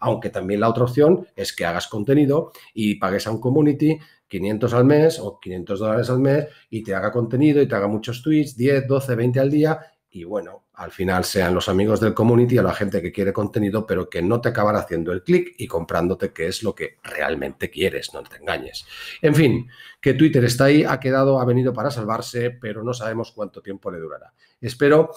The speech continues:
que este pequeño resumen de tips y de cómo usar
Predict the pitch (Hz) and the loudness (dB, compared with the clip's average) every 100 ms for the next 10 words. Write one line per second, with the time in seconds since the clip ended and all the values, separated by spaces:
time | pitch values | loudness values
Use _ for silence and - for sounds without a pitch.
0 | - _ 120 123 123 135 131 120 143 175 | -18 _ -2 -2 0 -2 -2 -2 2 2
1 | 156 139 151 151 143 120 101 143 135 139 | 2 0 0 2 2 -2 -4 -2 -2 -6
2 | - 107 98 95 92 92 - 139 127 123 | -12 -8 -8 -6 -8 -8 -2 0 0 -2
3 | 120 120 | -4 -4